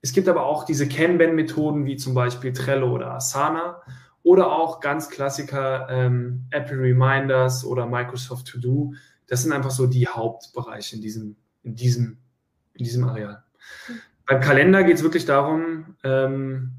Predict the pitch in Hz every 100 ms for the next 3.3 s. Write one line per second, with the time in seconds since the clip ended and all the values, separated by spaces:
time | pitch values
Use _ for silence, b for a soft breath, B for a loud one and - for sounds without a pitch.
0 | - 123 143 120 - 143 160 156 135 135
1 | 135 131 131 127 143 156 135 131 127 127
2 | 127 123 123 135 - 143 127 123 123 120
3 | 123 120